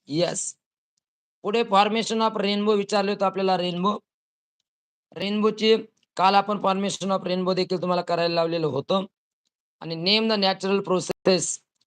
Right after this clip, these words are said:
रेनबोची नॅचरल प्रोसेस तुम्हाला बघायला लावलेली होती. त्यामध्ये डिस्पर्शन असेल, रिफ्रॅक्शन असेल, स्कॅटरिंग असेल,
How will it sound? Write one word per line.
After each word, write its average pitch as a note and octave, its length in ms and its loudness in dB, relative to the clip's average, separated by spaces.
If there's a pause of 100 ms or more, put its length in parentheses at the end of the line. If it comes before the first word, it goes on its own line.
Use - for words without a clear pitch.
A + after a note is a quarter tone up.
(100)
रेनबोची G3+ 540 0
नॅचरल F#3+ 360 0
प्रोसेस F3 380 -4 (120)
तुम्हाला F#3 200 2
बघायला F3 300 2
लावलेली F3 260 0
होती. E3 360 0 (480)
त्यामध्ये F3+ 340 -2
डिस्पर्शन F3+ 600 0
असेल, F3+ 380 2
रिफ्रॅक्शन F#3 580 0
असेल, F#3 420 0 (1040)
स्कॅटरिंग F#3 840 -2
असेल, F#3+ 340 2